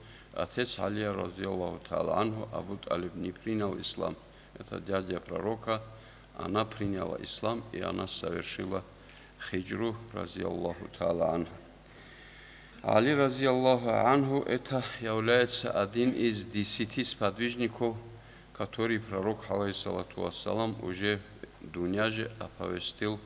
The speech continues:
радостью о том, что они будут в раю. И, <clears throat> э, он был братом пророка, алейхиссалату вассалам. Имеется в виду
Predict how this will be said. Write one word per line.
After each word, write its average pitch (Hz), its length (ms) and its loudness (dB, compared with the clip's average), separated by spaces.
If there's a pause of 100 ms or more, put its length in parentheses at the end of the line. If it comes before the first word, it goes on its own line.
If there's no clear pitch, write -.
(340)
радостью 101 800 0
о - 60 -8
том, 101 260 -6
что - 260 -4
они 92 200 0
будут 87 420 -6
в - 40 -10
раю. 87 360 4 (1400)
И, 156 320 4 (180)
<clears throat> 160 320 12 (880)
э, 98 560 6 (100)
он 147 280 4
был 143 240 4 (240)
братом 107 720 2
пророка, 95 560 -2
алейхиссалату 87 680 -2
вассалам. 87 320 -4
Имеется 104 480 4
в 98 40 4
виду 101 240 -4